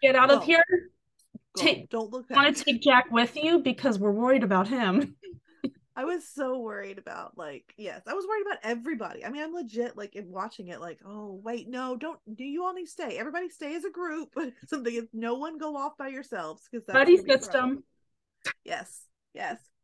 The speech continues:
Speaker 2: But when that, like, floor fell, and that was what I was so, I mean, Jack, once again, what,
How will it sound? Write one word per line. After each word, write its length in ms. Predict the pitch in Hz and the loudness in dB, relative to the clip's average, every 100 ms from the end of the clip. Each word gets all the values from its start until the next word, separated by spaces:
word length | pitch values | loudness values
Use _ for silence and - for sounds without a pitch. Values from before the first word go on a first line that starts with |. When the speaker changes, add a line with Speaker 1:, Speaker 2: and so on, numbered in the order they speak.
| _ _ _ - | _ _ _ -10
Speaker 2:
But 180 | 262 269 | -10 -8
when 160 | 285 | -8
that, 320 | 285 285 349 285 | -8 -8 -8 -10
like, 360 | 269 - - _ _ | -10 -10 -12 _ _
floor 340 | 254 269 339 370 | -12 -8 -6 -8
fell, 380 | - 156 135 - | -10 -12 -12 -10
and 160 | 220 | -8
that 180 | 262 339 | -6 -8
was 200 | 311 - | -10 -14
what 380 | 220 196 180 170 _ _ _ _ _ _ | -12 -12 -12 -16 _ _ _ _ _ _
I 160 | 220 302 | -14 -10
was 240 | 381 381 | -8 -10
so, 400 | - 277 247 254 | -12 -8 -8 -8
I 60 | 226 | -10
mean, 240 | 262 247 | -12 -14
Jack, 320 | 226 320 269 247 | -10 -8 -8 -8
once 160 | 240 | -10
again, 260 | 254 226 202 | -10 -12 -10
what, 160 | 220 | -10